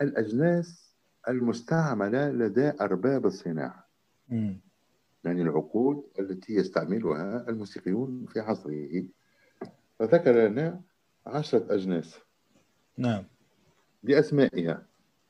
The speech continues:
Speaker 2: مم.
Speaker 1: مثلًا عشاق.
Speaker 2: مم.
Speaker 1: جنس عشاق. هو يقابل تو الجنس عشاق، يقابل نهاوند حاليًا.
Speaker 2: مم.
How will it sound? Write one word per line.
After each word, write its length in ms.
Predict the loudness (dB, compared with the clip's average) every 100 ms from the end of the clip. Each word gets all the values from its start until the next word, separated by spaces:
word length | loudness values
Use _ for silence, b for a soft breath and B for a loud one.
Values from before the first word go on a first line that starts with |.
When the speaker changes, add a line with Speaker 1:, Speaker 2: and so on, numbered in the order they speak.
| _
Speaker 2:
مم. 260 | -4 -4 -6 -12
Speaker 1:
مثلًا 380 | -4 -2 0 4
عشاق. 600 | 4 8 6 6 -4 -20 _ _ _ _ _ _ -4
Speaker 2:
مم. 280 | -2 -2 -6 _ _ _ _ -12
Speaker 1:
جنس 340 | -2 0 0
عشاق. 340 | -4 0 0 0 -6 _ _ _ _ _ _ _ 6
هو 100 | 8
يقابل 520 | 8 6 6 6 6
تو 280 | 6 8 6
الجنس 320 | 4 0 0
عشاق، 380 | -6 2 2 2
يقابل 460 | 0 2 2 0 -2 -4
نهاوند 540 | 2 6 6 6 4
حاليًا. 420 | -2 0 0 -2 -8 _ _ _ -20 _
Speaker 2:
مم. 360 | -4 -2 -4